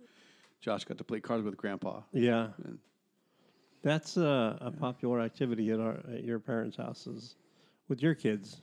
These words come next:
Speaker 2: You guys like to sit
Speaker 1: Mm-hmm.
Speaker 2: around and play cards, and, which is pretty cool. And
Speaker 1: Yep.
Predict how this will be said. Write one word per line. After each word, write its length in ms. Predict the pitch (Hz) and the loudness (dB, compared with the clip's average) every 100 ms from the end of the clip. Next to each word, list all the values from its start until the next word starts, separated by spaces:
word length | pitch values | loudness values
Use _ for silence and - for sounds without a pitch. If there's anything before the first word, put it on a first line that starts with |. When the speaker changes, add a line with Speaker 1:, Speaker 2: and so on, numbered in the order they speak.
| - | -4
Speaker 2:
You 120 | 127 | 0
guys 160 | 139 120 | 2 4
like 120 | 120 | 2
to 80 | 110 | 2
sit 120 | 104 | 2
Speaker 1:
Mm-hmm. 100 | 107 | 2
Speaker 2:
around 120 | 117 113 | 4 2
and 80 | 101 | 2
play 140 | 113 | -2
cards, 460 | - 117 113 110 107 | 0 -2 -2 -4 -4
and, 220 | 110 98 - _ _ _ _ _ | -2 -4 -8 _ _ _ _ _
which 120 | - | -8
is 100 | 123 | -8
pretty 200 | 104 113 | -6 -6
cool. 280 | 101 113 104 - - - | -2 -2 -4 -8 -20 -2
And 260 | 139 135 - | 2 2 0
Speaker 1:
Yep. 140 | - | -4